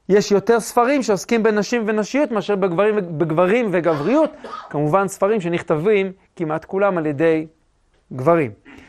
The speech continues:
בדומה לזה אפשר לטעון ברוח דבריו של פוקו, לא לכל דמו-, דוגמאות האלו כמובן מתייחס בעצמו, יש יותר ספרים שעוסקים,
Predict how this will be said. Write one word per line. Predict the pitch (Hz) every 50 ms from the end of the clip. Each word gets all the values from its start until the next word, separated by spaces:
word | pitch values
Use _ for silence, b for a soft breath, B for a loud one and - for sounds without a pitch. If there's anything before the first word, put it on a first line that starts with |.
| B B B B B B -
בדומה | 175 175 185 196 226 269
לזה | 277 262 214 240
אפשר | 226 - - 226 220
לטעון | 220 214 - 233 233 214
ברוח | 185 190 180 175 214 240 233 - - -
דבריו | 160 175 165 170 175 165
של | - 180 139
פוקו, | - - 170 - 294 285 254
לא | 208 202
לכל | 190 185 - 190 185
דמו-, | 156 165 165 180 185
דוגמאות | 165 160 175 165 170 175 175 156
האלו | 170 165 165 151
כמובן | 165 160 151 160 160
מתייחס | 160 - - 160 - 175 165 135
בעצמו, | 131 139 139 135 - - 220 269 247
יש | 208 185
יותר | 180 - 226 226
ספרים | 185 - - 214 214 220 196
שעוסקים, | - 196 170 - - - 226 220 185